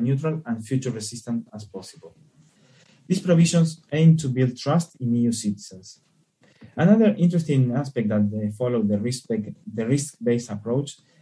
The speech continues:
and ranks, and ranks, uh, A I systems according to their risk level.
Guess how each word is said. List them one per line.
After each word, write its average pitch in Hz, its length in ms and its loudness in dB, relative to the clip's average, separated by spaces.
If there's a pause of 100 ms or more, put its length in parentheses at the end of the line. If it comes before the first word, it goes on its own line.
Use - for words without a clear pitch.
(120)
and 110 220 -4
ranks, 135 340 -2 (240)
and 123 180 0
ranks, - 760 -4 (100)
uh, 123 240 -4
A 147 100 2
I 143 60 -2
systems 160 400 0
according 127 400 0
to 107 100 -8
their 107 200 0
risk 113 300 -2
level. 101 320 -2